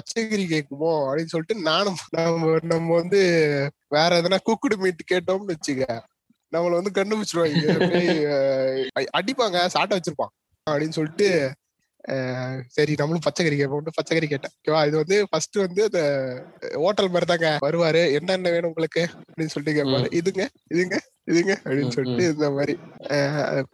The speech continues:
Speaker 1: கேட்டாங்களா. டே டூ
Speaker 2: ம்.
Speaker 1: of Bigg Boss அப்படின்ற மாதிரி ரெண்டாவது நாள் வந்துச்சு. ரெண்டாவது நாள் வந்து உட்கார வச்சு அடிச்சாங்க போட்டு செம்ம. அந்த சாட்டையை வச்சிருப்பான் ஒருத்தன், குஸ்தி, குஸ்திக்காரன், செம்ம வெயிட்டா இருப்பான்.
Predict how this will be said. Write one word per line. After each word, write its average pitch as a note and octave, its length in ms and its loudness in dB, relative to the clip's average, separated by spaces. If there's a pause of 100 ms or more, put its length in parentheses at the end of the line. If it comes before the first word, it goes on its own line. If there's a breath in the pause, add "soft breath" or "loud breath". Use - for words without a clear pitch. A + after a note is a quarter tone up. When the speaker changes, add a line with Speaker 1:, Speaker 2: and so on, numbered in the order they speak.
(120)
Speaker 1:
கேட்டாங்களா. C#3+ 640 0 (240)
டே E3 240 4 (140)
டூ E3 220 4
Speaker 2:
ம். A#2+ 220 0
Speaker 1:
of C#3+ 80 -8 (120)
Bigg C#3+ 240 -6
Boss - 420 -2
அப்படின்ற C3 340 0
மாதிரி D3 320 2
ரெண்டாவது C3+ 540 2
நாள் C3 260 0
வந்துச்சு. D#3+ 400 -2 (580)
ரெண்டாவது F#3+ 460 2
நாள் F3 160 2
வந்து D#3+ 320 0
உட்கார E3 360 0
வச்சு D3+ 240 -2
அடிச்சாங்க D3+ 580 -2 (140)
போட்டு C#3+ 320 -6 (160)
செம்ம. C3 360 0
அந்த B2 140 0 (120)
சாட்டையை D#3 440 2
வச்சிருப்பான் D3+ 380 -2
ஒருத்தன், C3+ 340 -4 (220)
குஸ்தி, C#3+ 640 2
குஸ்திக்காரன், C#3 600 0 (680)
செம்ம B2+ 560 -8
வெயிட்டா D#3 340 2
இருப்பான். D3+ 840 0